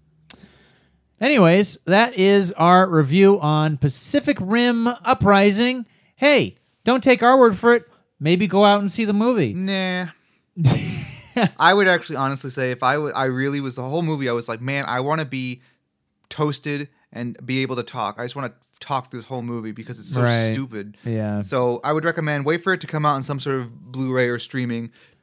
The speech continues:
Speaker 2: Have a couple drinks, watch it with your buds.
Speaker 1: Yeah.
Speaker 2: And that's, that's the way to see it.
Speaker 1: And do, like, a, like, your own little mys-, uh, Mystery Science Theater three thousand kinda
Speaker 2: Yeah.
Speaker 1: treatment for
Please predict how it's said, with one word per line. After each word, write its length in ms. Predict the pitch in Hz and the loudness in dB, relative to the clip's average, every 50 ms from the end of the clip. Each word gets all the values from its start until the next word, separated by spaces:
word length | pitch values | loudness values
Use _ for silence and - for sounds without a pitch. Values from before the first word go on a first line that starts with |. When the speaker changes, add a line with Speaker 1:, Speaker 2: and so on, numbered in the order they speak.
| _ - | _ -8
Speaker 2:
Have 100 | - 151 147 | -6 -4 -4
a 20 | |
couple 180 | - 175 170 170 | -2 -2 -2 -2
drinks, 480 | 135 135 156 160 160 156 - - - - _ _ | -2 -2 -2 -2 -2 -6 -10 -16 -18 -20 _ _
watch 160 | - 143 143 | -4 -4 -4
it 20 | 147 | -4
with 140 | 139 135 131 | -4 -6 -6
your 80 | 135 | -4
buds. 400 | 120 131 135 135 131 127 127 - - - | -2 0 0 0 -2 -4 -10 -12 -8 -4
Speaker 1:
Yeah. 320 | 226 247 240 151 107 92 - _ _ _ | 0 2 2 2 0 -2 -6 _ _ _
Speaker 2:
And 60 | - | -6
that's, 220 | 131 131 131 - - | -6 -6 -6 -4 -2
that's 240 | - 151 143 - - | -2 -2 0 0 -2
the 80 | 147 135 | -2 -2
way 80 | 135 | -2
to 80 | 127 117 | -2 -4
see 160 | - 127 117 | -6 -8 -10
it. 180 | 107 92 - _ _ - | -10 -10 -12 _ _ -4
Speaker 1:
And 120 | 151 160 | -2 2
do, 140 | 156 175 185 | 4 6 6
like, 160 | 190 185 - | 6 6 6
a, 220 | 190 175 170 170 160 | 6 6 6 6 4
like, 200 | 156 160 165 151 | 4 2 0 0
your 200 | 156 156 160 165 | 2 2 4 4
own 200 | 170 170 170 170 | 4 4 2 2
little 200 | 165 165 165 156 | 2 2 2 2
mys-, 320 | 147 156 151 - - - | 2 2 0 -2 -4 -10
uh, 420 | 165 147 147 139 151 147 143 139 139 | -10 -6 -4 -2 0 0 0 0 0
Mystery 300 | 139 151 - - 165 151 | -2 -2 -4 -4 -6 -4
Science 340 | - 170 160 156 151 139 | -2 -2 -2 -2 -2 -4
Theater 240 | - - 160 156 151 | -2 -2 -2 0 -2
three 160 | 143 - 156 151 | -2 -4 -4 -2
thousand 380 | - 160 160 175 175 156 135 | -2 0 0 0 0 0 -2
kinda 220 | 123 - 135 120 117 | -2 -2 -2 -2 -2
Speaker 2:
Yeah. 80 | 113 | 0
Speaker 1:
treatment 340 | - 147 131 117 117 110 107 | 0 0 0 0 -2 -6 -4
for 60 | - | 0